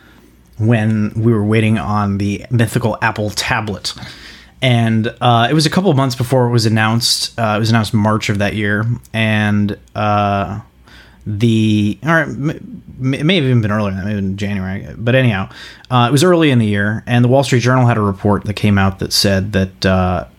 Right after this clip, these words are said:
it was going to do facial recognition on the first gen model. Now, here we are seven years later, and it still doesn't do that. Uh, but the idea was, um, and assuming that these sources at the Wall Street Journal didn't just make this up,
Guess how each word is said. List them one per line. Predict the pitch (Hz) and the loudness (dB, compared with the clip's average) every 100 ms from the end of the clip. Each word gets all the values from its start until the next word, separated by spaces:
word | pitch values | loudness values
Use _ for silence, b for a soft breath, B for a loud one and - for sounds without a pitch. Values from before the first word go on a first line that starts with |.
| - | -10
it | 78 - | -8 -4
was | 107 104 | -2 -2
going | - 101 101 95 | 0 2 2 0
to | - | -2
do | 95 101 95 | 0 2 0
facial | 95 101 95 98 92 | 0 0 0 0 0
recognition | 95 98 95 95 - 92 92 117 - | 0 0 0 0 0 -2 -4 -6 -8
on | 101 95 | -4 -2
the | |
first | - 107 - | 0 -2 0
gen | 98 | -2
model. | 90 - 117 - B B B | -2 -4 -8 -14 B B B
Now, | 120 | -2
here | 117 113 | 0 0
we | 107 | 0
are | 98 95 - _ _ _ _ | -2 -4 -8 _ _ _ _
seven | - - 143 117 107 | -4 -2 0 0 -2
years | 101 98 101 | -2 -4 -6
later, | 98 90 95 123 B B B | -6 -6 -8 -12 B B B
and | - 101 | -10 -8
it | - | -6
still | - 120 101 | -4 -4 -4
doesn't | 101 101 98 110 | -6 -6 -8 -8
do | 101 92 | -8 -8
that. | 78 - B B B - | -10 -14 B B B -6
Uh, | 101 | -6
but | 101 113 | -4 0
the | 123 | 2
idea | 120 110 185 208 | 2 2 2 2
was, | 113 101 98 135 - - - | 0 -2 -4 -4 -2 -4 -8
um, | - 107 104 | -8 -4 -4
and | 104 107 - | -2 -4 -4
assuming | 120 - 131 117 110 | -2 2 4 4 2
that | 104 - _ - | -2 -6 _ -8
these | 113 107 | -4 -4
sources | - 127 107 110 | 0 0 0 0
at | 107 | -2
the | 107 | -2
Wall | 110 | -4
Street | - 95 | -4 -4
Journal | 110 101 | -4 -2
didn't | 101 98 | -4 -4
just | 92 | -4
make | 101 104 101 | -4 -4 -6
this | 101 - | -6 -4
up, | 110 101 | -4 -6